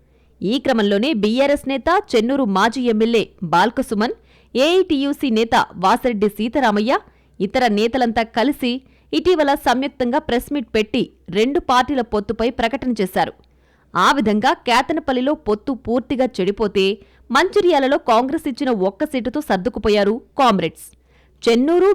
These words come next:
బెల్లంపల్లిలో మాత్రం ఒంటరి పోరుకు సిద్ధమయ్యారు. సీట్ల కోసం కాంగ్రెస్ బేరాలాటం, పట్టింపు లేనితనంతో ఉండడం లాంటి కారణాలతో కమ్యూనిస్టు నాయకులు ఫీల్ అయినట్టు తెలుస్తోంది.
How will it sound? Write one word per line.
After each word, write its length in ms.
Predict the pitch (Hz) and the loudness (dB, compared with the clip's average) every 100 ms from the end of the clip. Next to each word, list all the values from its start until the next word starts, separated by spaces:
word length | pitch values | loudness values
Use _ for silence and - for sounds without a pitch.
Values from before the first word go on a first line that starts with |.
| 285 | 2
బెల్లంపల్లిలో 520 | 247 294 294 269 240 | 0 0 0 0 2
మాత్రం 360 | 190 185 277 - 208 | 2 0 -2 -4 -2
ఒంటరి 300 | 233 254 277 226 | -2 0 -2 -2
పోరుకు 360 | 196 233 247 214 311 | 2 2 2 -2 -4
సిద్ధమయ్యారు. 680 | - 214 233 214 190 185 - _ _ _ _ | -4 -2 0 0 2 0 -4 _ _ _ _
సీట్ల 360 | - 339 403 415 403 | -4 0 2 0 0
కోసం 240 | 359 370 370 269 | -2 -2 -2 0
కాంగ్రెస్ 420 | 240 277 320 311 196 | 0 0 -4 -2 -2
బేరాలాటం, 600 | 220 262 247 196 - 349 - _ _ - | 0 2 2 0 -2 -6 -8 _ _ -4
పట్టింపు 420 | 202 202 294 285 285 | -4 -2 -6 -2 0
లేనితనంతో 540 | 277 269 262 262 294 269 208 | 0 0 0 0 0 0 0
ఉండడం 280 | 233 254 240 | 2 0 2
లాంటి 220 | 233 226 - | 0 -2 -2
కారణాలతో 500 | 220 226 220 214 254 226 - _ _ - | 0 2 0 2 2 2 0 _ _ 0
కమ్యూనిస్టు 540 | 254 254 254 247 - 214 | 2 2 0 -2 -2 0
నాయకులు 320 | 220 240 285 349 | 0 0 -2 -4
ఫీల్ 240 | - 285 311 | -2 2 2
అయినట్టు 260 | 254 247 | 0 -4
తెలుస్తోంది. 560 | - 269 262 247 226 180 | -2 -2 -2 0 -2 -2